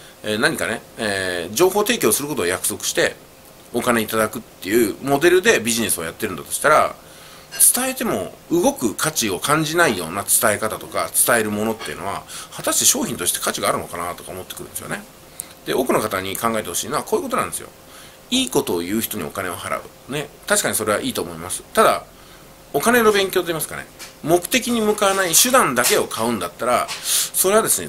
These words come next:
使わない武器をたくさん買わされてるようなね、えー、まあ、日米貿易摩擦みたいなもんになってくるんですよ。うん。だから戦争した方がいいって話じゃないですよ。でも、結局、戦闘機たくさん買っても、その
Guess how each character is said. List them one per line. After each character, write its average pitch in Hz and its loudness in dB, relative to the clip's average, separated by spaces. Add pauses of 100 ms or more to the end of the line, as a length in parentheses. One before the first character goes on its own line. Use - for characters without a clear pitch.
使 - 2
わ 220 4
な 214 4
い 202 2
武 202 -6
器 131 0
を 92 -2
た - -8
く - -2
さ 165 4
ん 147 -2
買 143 4
わ 143 8
さ 147 6
れ 135 0
て 143 -4
る 127 -2
よ 98 0
う - -4
な 80 -6
ね、 95 -8 (320)
え 104 2
ー、 - -6
ま 110 2
あ、 - 0
日 123 2
米 101 4
貿 104 4
易 110 0
摩 139 4
擦 85 -2
み 92 -8
た 95 0
い 90 0
な 82 -8
も 113 -2
ん - -4
に 131 2
な 117 2
っ - -12
て - -12
く 123 -6
る 117 -2
ん 92 -6
で - -10
す - -4
よ。 - -6 (1000)
う 120 -10
ん。 - -2
だ - 4
か 233 6
ら 131 4
戦 123 2
争 147 0
し 147 0
た 180 4
方 127 0
が 98 -2
い - -6
い - -6
っ - -12
て - -10
話 90 -4
じ 95 -4
ゃ 80 -4
な 80 -4
い 80 -8
で - -10
す - -4
よ。 - -8 (500)
で 214 4
も、 196 4 (360)
結 226 -4
局、 247 2 (320)
戦 285 4
闘 359 4
機 202 -6
た 117 -4
く - -2
さ 165 2
ん 147 -4
買 - -2
っ - -20
て 147 -4
も、 110 -2
そ 214 4
の 190 4